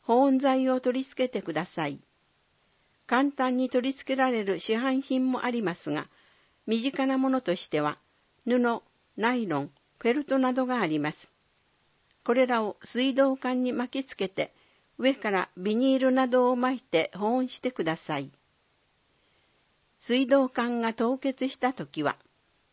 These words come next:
水が出ないままの状態で留守にするときは、宅内の蛇口が閉まっていることを確認してください。留守中に溶けた水が噴出し、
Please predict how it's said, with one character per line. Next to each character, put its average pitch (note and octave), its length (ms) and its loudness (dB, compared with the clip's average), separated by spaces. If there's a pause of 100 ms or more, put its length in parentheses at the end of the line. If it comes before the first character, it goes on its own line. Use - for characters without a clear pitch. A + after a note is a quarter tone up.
(800)
水 A#3 300 0
が C4 120 2
出 B3 140 4
な C4+ 160 4
い C4 80 2
ま C4 120 2
ま B3+ 140 2
の B3+ 140 2
状 B3+ 220 2
態 B3 320 0
で A3+ 140 0
留 A3+ 180 0
守 C#4 80 2
に C4 140 2
す B3+ 120 -8
る B3 120 -2
と F3+ 160 -4
き D#3 160 -4
は、 D3+ 160 -2 (560)
宅 A#3 320 0
内 C4 240 2
の B3 160 0
蛇 A3+ 300 2
口 C4+ 120 -4
が C4+ 80 0
閉 C4 180 -2
ま C4 100 4
っ D4 60 -6
て B3 260 2
い - 20 0
る B3 80 -4
こ B3+ 160 -2
と A3+ 240 0
を G#3+ 40 -4
確 G#3 260 -4
認 C4 260 2
し - 100 -8
て E3 140 -4
く E3 100 -8
だ D#3 140 0
さ D#3+ 220 -2
い。 C#3+ 140 -4 (1200)
留 A#3 100 2
守 A3 100 -4 (120)
中 C4+ 240 2
に A#3+ 200 0
溶 A#3 120 -2
け C4+ 120 0
た C4+ 140 2
水 C4 240 2
が B3+ 140 2
噴 C4 200 0
出 E3 160 -4
し、 - 420 -6